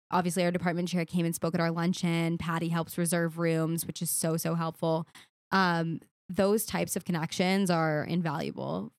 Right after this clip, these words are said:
for starting a student org. So I think you need to start talking to some of your professors, seeing who would be interested in helping back you for this. And then also we have a pretty big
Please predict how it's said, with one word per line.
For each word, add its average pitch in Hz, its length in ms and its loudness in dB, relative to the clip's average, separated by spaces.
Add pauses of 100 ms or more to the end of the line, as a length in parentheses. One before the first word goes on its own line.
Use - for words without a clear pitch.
for 151 260 -6
starting - 260 -8
a 185 40 -6
student - 280 -10
org. - 260 -14
So - 140 -4
I 175 60 0
think 190 220 -4
you 208 40 -4
need 185 260 -2
to 160 540 -4 (600)
start 175 160 -2
talking 170 420 -2
to 170 60 -2
some 165 160 -2
of 160 120 -4
your 165 120 -6
professors, 165 840 -4
seeing 180 320 0
who 170 140 -2
would 165 100 -2
be - 140 -8
interested 165 400 -8
in 110 240 -10 (260)
helping 113 460 -4
back - 340 -6
you - 100 -8
for - 140 -12
this. - 260 -8
And 190 140 -2
then 190 100 0
also 202 220 -2
we 175 120 -4
have 185 180 0
a 185 80 -2
pretty 185 200 -8
big - 300 -12